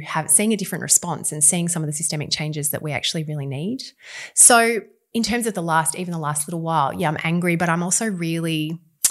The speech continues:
focused on doing what I can do about it, which is ultimately all we can do. And from where I sit, the more people, going back to that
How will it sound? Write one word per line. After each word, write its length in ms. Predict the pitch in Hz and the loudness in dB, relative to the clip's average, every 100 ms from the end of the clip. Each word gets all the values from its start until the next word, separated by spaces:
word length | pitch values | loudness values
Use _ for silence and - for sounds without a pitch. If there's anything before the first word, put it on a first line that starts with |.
| - _ _ _ - - | -4 _ _ _ -2 4
focused 640 | 160 - 453 - - - - | 4 6 4 8 6 4 2
on 320 | 175 165 165 | 2 4 2
doing 340 | 165 165 156 156 | 2 2 0 0
what 120 | 143 | 0
I 100 | 135 | -2
can 220 | - 151 | -2 -4
do 260 | 147 143 139 | -2 -2 -2
about 340 | 165 151 143 143 | -2 0 0 0
it, 120 | - | -2
which 140 | 185 | 0
is 100 | 185 | 2
ultimately 560 | - 170 185 160 - 143 | 2 0 -2 -2 -4 -4
all 160 | - 139 | -4 -6
we 100 | 139 | -8
can 320 | - 151 156 | -8 -8 -8
do. 360 | 117 - 175 165 | -8 -8 -10 -8
And 500 | 175 160 160 170 - - - _ | -4 -2 -2 0 -2 -4 -20 _
from 140 | 208 | 2
where 140 | 202 190 | 6 8
I 120 | 180 | 8
sit, 480 | - 156 208 - - | 6 4 2 0 2
the 60 | 196 | 4
more 220 | 202 220 | 4 4
people, 400 | 226 208 180 208 | 0 -2 -2 -2
going 260 | 175 180 175 | -2 0 2
back 160 | - | 0
to 100 | - | 0
that 160 | 165 | -2